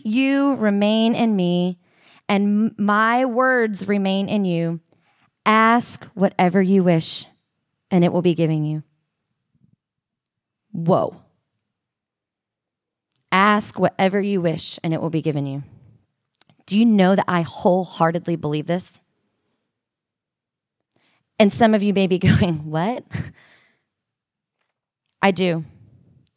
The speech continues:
Now, do I believe that I can pray a Shelby G T into my driveway? No, I don't. Because that's a selfish prayer.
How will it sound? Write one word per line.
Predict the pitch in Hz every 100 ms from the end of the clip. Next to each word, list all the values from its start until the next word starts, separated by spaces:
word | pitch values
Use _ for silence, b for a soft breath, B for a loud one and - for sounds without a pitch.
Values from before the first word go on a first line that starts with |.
| b b b b b b b b
Now, | 262 254
do |
I | 247 240
believe | 247 277 262
that | 233
I | 226
can | 233
pray | 208 240 214
a |
Shelby | 196 233 220 214
G | 214
T | 214 240 214
into | 202 202
my | 202 185
driveway? | 180 180 196 202 208 220 - - -
No, | 180 165 165
I | 170
don't. | 175 151 170 - - - - _ _ _ B B
Because | B 262 262
that's | 214 269
a | 226
selfish | 208 262 208 190 -
prayer. | 190 156 113